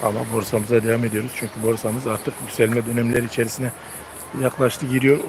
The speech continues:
O, bu hafta ben on bir binleri kırıp daha da yukarılara gideceğini düşünüyorum. Davut Batur Sanika demiş. Sanika da yeterince bekletti. Zamanı gelince yükselecek demiştim. Ben zamanı var ama, e,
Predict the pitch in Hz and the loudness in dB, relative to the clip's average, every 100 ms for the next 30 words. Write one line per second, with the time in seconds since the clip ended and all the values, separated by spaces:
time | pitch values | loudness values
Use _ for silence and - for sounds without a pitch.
0 | - 147 156 139 139 - 139 139 147 143 | 4 4 6 6 6 6 4 6 6 4
1 | 143 135 135 139 - 143 - 131 135 135 | 4 4 4 4 2 -2 2 4 4 4
2 | 135 135 135 131 131 135 131 139 151 147 | 4 4 4 4 6 4 4 2 6 6
3 | 156 - - - - - - - - - | 6 -4 -14 -12 -12 -12 -12 -14 -16 -16
4 | - - - - - - - 131 139 151 | -14 -14 -14 -16 -16 -12 0 0 2 2
5 | 143 156 - - 135 143 127 117 147 - | 2 2 -4 0 0 2 0 0 -2 -4
6 | - - - - 120 127 - 131 135 - | -6 -8 -10 -6 -4 -2 0 2 0 -2
7 | - - - - 127 - 131 123 127 131 | -10 -10 -8 -4 -4 -2 -2 0 0 0
8 | - 123 - 139 - - 120 120 120 127 | 0 -4 -2 -4 -4 -6 -4 -2 0 0
9 | 131 131 127 123 131 123 123 135 120 135 | 0 -2 -2 -2 -2 -4 -4 -4 -4 -4
10 | 117 110 - 156 151 - 123 - 120 120 | -4 -6 -6 -6 -6 -4 -6 -6 -4 -2
11 | 123 127 135 147 - - - - - - | 0 0 -2 -4 -10 -14 -14 -14 -16 -10
12 | - 135 127 - 143 139 - - - | 2 4 4 0 0 0 -2 -10 -8